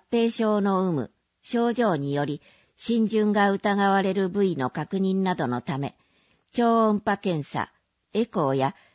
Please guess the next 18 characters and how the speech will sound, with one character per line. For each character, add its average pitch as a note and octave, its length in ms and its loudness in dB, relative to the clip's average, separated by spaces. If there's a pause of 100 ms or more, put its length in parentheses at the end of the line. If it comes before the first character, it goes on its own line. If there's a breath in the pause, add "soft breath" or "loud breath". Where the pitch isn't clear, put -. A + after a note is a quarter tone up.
(120)
シ A#3+ 220 -2
ー A3+ 40 -4
テ A#3+ 120 -6
ィ A#3 100 0
ー G#3+ 60 -6
検 G#3 260 0
査 C3 200 0
を C3+ 140 2
行 F3+ 140 -4
う F3 240 0
こ F3 140 -6
と E3 140 -4
が B2 140 0
あ B2 60 0
り B2+ 120 -6
ま B2 140 -4
す。 - 320 -16 (2000)
五、 F3+ 240 0